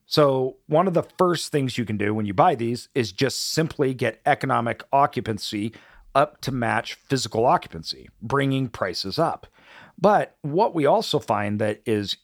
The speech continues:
units, individual size units, have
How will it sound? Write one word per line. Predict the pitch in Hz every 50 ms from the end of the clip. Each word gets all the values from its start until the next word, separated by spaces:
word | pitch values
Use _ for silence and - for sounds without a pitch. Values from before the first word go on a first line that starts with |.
| _ -
units, | 113 104 104 120 151 180 170 135 117 127 - - - - _ -
individual | 123 131 131 127 120 127 120 113 110 110 110 101
size | - - 151 135 135 139 139 131 - - -
units, | 127 101 110 123 117 98 90 101 120 - - - - - _ _ _ _ _ _ _ _ _
have | - 127 123 113 104